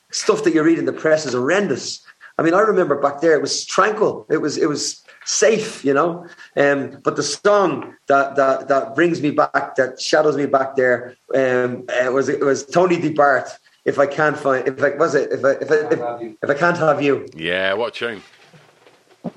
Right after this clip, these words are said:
Speaker 2: What
Speaker 1: Love
Speaker 2: a tune.
Speaker 1: it. And, and there were so many mixes of that song
Speaker 2: Yeah.
Speaker 1: over the years, you know.
Speaker 2: Yeah, love it. Right, I'm gonna take you home for track six, Keith. A favourite song from an artist from your home county, please.
Speaker 1: Well, it has to be U two, doesn't it, man?
Speaker 2: <laughs>
Speaker 1: You,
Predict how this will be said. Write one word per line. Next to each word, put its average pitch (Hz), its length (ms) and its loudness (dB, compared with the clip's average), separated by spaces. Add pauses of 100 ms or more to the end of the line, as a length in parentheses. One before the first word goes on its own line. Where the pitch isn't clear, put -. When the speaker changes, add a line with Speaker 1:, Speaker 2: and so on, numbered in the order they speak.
(100)
Speaker 2:
What 127 200 2
Speaker 1:
Love 156 200 4
Speaker 2:
a 123 40 -8
tune. 104 140 -8
Speaker 1:
it. - 220 -12
And, 147 120 2
and 165 100 2
there 170 40 2
were 170 60 2
so 220 180 4
many 185 140 2
mixes 180 360 0
of 143 140 2
that 127 160 0
song 117 480 -2 (100)
Speaker 2:
Yeah. 82 220 -2
Speaker 1:
over 120 160 0
the 123 60 0
years, 117 340 -2
you 117 60 -2
know. 120 280 -2 (400)
Speaker 2:
Yeah, 73 320 -6 (200)
love 87 260 -4
it. 76 160 -6 (380)
Right, 156 80 4
I'm 170 80 -6
gonna 165 120 2
take 175 280 -2
you 170 80 0
home 143 260 0
for - 100 -10
track - 340 0
six, - 280 -4
Keith. - 460 -2 (160)
A - 40 -14
favourite 139 320 0
song 127 280 0
from 117 120 -2
an 117 60 0
artist 107 460 -2
from 98 200 -2
your 95 120 0
home 98 180 -2
county, 92 380 -4
please. 85 420 -4 (840)
Speaker 1:
Well, 123 240 2 (160)
it 127 80 0
has 143 260 2
to 151 60 -2
be 143 120 0
U 147 200 0
two, 151 360 2
doesn't 151 260 0
it, 143 180 -2
man? 131 480 0
Speaker 2:
<laughs> - 760 -4
Speaker 1:
You, 160 300 0